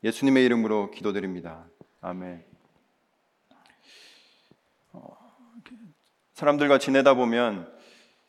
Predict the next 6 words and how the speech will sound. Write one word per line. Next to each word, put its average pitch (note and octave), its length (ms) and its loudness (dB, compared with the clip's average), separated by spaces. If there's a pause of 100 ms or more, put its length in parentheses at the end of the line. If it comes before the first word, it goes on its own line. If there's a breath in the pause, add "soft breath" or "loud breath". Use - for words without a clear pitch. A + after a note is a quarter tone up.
(180)
그 - 100 -20
몇 A2 180 -2
년 D3+ 300 0
동안 C#3 520 4
잘 C3 880 -2 (140)
지내다가 G2+ 840 -4